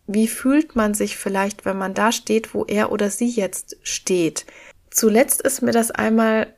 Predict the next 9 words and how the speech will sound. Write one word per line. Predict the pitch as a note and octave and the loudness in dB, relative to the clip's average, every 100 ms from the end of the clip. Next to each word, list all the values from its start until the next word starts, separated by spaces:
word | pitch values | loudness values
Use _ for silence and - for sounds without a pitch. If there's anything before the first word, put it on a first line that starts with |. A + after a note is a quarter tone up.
| - | -4
so | - G#3+ | 2 2
gegangen | G#3 G3 G3+ A#3 | 2 0 0 0
oder | G#3 G3+ - | 0 0 0
aufgefallen, | A3+ - A#3+ - G#3 G#3 A3 | 0 0 -2 -4 -2 0 -2
tatsächlich | G#3 - G#3 A3+ A3 | -4 -4 -4 -4 -6
im | G3 | -6
Arbeitskontext. | - G3 G#3 F#3+ - - F3 - G#3 C4 - - - | -4 -2 0 -2 -4 -6 -8 -4 -4 -4 -8 -10 -6
Und | G3+ G3+ | -4 -2
zwar | - F#3+ F#3 G3 | -2 -2 -2 -4